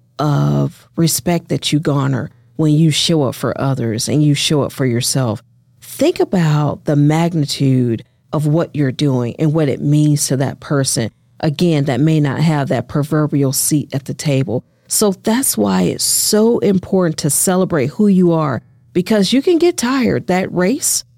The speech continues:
it is not for the faint at heart to show up for yourself and to show up for others day in and day out. So in order to show up for others, you have to be comfortable walking in your purpose.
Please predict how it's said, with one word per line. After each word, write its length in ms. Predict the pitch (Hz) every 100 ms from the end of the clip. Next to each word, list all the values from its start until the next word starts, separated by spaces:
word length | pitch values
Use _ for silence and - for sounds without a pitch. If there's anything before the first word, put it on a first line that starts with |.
| _ _ _ -
it 240 | 254 220
is 260 | 196 170 175
not 580 | 175 185 208 - -
for 600 | - - 165 160 151 151
the 160 | 147 147
faint 320 | - 170 156
at 80 | 101
heart 420 | - 165 226 - _ _ _ -
to 100 | 175
show 260 | - 196
up 140 | 180 -
for 100 | 175
yourself 680 | 151 143 - 226 311 359 -
and 140 | 170
to 40 | 151
show 280 | - 180 156
up 100 | 120
for 180 | 143 -
others 500 | 202 202 202 196 -
day 300 | 165 175 170
in 400 | - 165 156 - _ -
and 200 | 151 147
day 260 | 139 139 131
out. 420 | 123 - - - - _ _ _ _ _
So 260 | - 254 240
in 80 |
order 280 | 226 277 339
to 80 | 320
show 220 | - 220
up 100 | 196
for 200 | - -
others, 480 | 180 180 190 190 - _ _ _
you 220 | 220 269
have 480 | - - 269 262 -
to 80 | 233
be 180 | 208 202
comfortable 840 | - 208 196 - 165 151 143 -
walking 560 | 151 170 170 170 160 -
in 240 | 165 160
your 160 | 156 139
purpose. 580 | - 139 120 - -